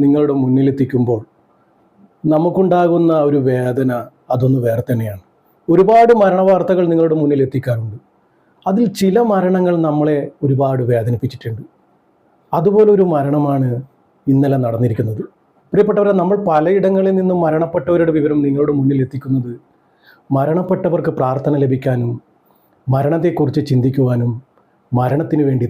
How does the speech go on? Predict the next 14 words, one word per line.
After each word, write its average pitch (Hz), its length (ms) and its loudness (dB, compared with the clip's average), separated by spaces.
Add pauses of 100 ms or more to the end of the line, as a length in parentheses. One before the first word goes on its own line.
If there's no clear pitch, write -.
തയ്യാറെടുക്കുവാനുമാണ്. 113 920 -2 (920)
മരണത്തിന് 196 480 0
വേണ്ടിയുള്ള 160 400 2 (140)
തയ്യാറെടുപ്പ്, 127 580 -2 (260)
നമ്മുടെ 135 220 2 (120)
ജീവിതവും 151 540 0
മരണവും 120 380 -2 (180)
അല്ലാഹു 117 300 -2 (140)
തആല 117 200 -4 (480)
സന്തോഷത്തിലാക്കി 127 840 -4
തരും. 117 220 -6 (760)
പെട്ടെന്നുള്ള 160 540 2 (200)
പെടുങ്ങനെയുള്ള 151 640 2 (160)
മരണത്തെ 127 400 -2